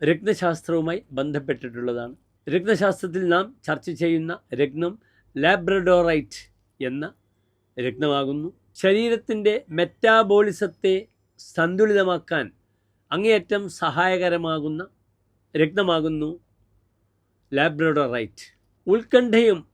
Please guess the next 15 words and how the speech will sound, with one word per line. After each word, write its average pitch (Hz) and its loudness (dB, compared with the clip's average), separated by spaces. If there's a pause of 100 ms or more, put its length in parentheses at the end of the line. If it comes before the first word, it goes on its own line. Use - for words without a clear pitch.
(160)
അമിതമായ 214 2 (520)
ചിന്തയും 202 2 (1000)
മാനസിക 202 2 (160)
പിരിമുറുക്കവും 185 0
വരുമ്പോൾ 110 -2 (1000)
ലാബ്രഡോറൈറ്റ് 190 2 (200)
എന്ന 160 -2
രത്നം 135 -4 (520)
ഒരു 180 2
വ്യക്തിയെ 180 0
വളരെയധികം 156 -2
സഹായിക്കുന്നു. 143 -10 (420)
മേൽപ്പറഞ്ഞ 143 -2 (600)
ക്ലേശങ്ങളിൽ 160 0
നിന്നൊക്കെ 139 -6